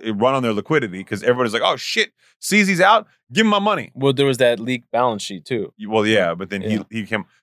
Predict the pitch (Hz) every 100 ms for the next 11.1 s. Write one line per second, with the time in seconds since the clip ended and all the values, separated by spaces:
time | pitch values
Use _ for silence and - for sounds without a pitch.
0 | _ - 117 127 139 147 156 135 120 98
1 | 90 113 98 92 104 87 80 - _ _
2 | 101 101 160 - 160 143 113 - _ _
3 | - 110 107 131 120 110 110 107 101 101
4 | 104 101 110 107 87 82 101 87 104 98
5 | 90 87 82 - 101 95 - 87 85 85
6 | _ 123 123 127 123 123 117 113 - _
7 | _ 151 196 190 151 151 160 143 143 139
8 | 143 131 113 165 135 117 135 170 185 -
9 | 156 139 139 143 135 135 113 _ _ -
10 | 131 123 101 98 90 107 98 85 80 73